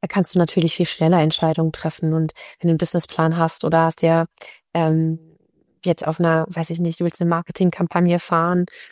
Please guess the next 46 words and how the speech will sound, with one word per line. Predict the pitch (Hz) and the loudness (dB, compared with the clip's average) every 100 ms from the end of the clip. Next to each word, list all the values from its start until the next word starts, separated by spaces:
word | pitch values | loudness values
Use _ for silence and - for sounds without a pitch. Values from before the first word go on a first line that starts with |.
| - | -12
und | 170 180 | -2 2
du | 175 | 2
hast | 175 - | 0 0
ein | 175 | -4
bestimmtes | 185 - 170 180 | -4 -6 -6 -6
Budget | - 175 - 185 185 175 | -6 -6 2 6 6 4
und | 170 | 0
du | 170 | -2
willst | 175 - | -2 -4
die | |
bestimmten | - 175 170 170 165 | -4 -4 -4 -4 -4
Ergebnisse | 160 - 220 208 185 - | -4 2 2 2 -2 0
hinten | 185 175 | 0 0
raus | 175 175 - | 0 0 0
haben, | 170 | 0
weil | 165 | 0
du | 160 | 0
weißt, | 160 - | 0 -2
das | 160 | -4
ist | 160 160 | -4 -2
irgendwie | 160 156 | -2 0
Best | 156 - | -2 -2
Practice | - 196 - 175 170 - - - - | 0 0 0 -2 -2 -6 -20 -20 -12
und | - 175 | -4 -2
du | 165 | -2
bekommst | - 170 214 196 - | -2 2 2 2 -2
sie | 160 | -2
nicht, | 156 190 214 - - - _ | 2 2 2 -6 -20 -20 _
dann | 175 180 | 2 2
ist | 185 | 2
ja | 175 | 2
schon | - 185 | 2 2
die | 170 | 2
Antwort | - 190 165 160 175 | 0 0 0 0 0
da. | 170 160 165 - - | 0 -2 -8 -18 -8
Aber | 180 175 | -4 2
wenn | 185 180 | 4 4
du | 180 | 2
das | 190 - | -2 0
nicht | 185 175 - | -2 -2 -4
hast, | 202 - - | -4 -4 -6
sondern | 175 165 170 | -4 -2 -2
du | |
brauchst | 165 175 180 - | -2 -4 -4 -4
halt | 175 | -6
irgendwie, | 165 175 180 175 | -4 -2 -2 -2